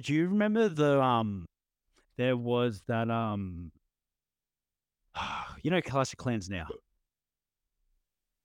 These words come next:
Yeah, you remember that tower def-, like, that tower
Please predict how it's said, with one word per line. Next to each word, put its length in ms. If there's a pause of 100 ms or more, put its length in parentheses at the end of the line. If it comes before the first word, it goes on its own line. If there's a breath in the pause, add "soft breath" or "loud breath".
(400)
Yeah, 120
you 240
remember 380
that 160 (160)
tower 320
def-, 260 (200)
like, 120
that 160
tower 220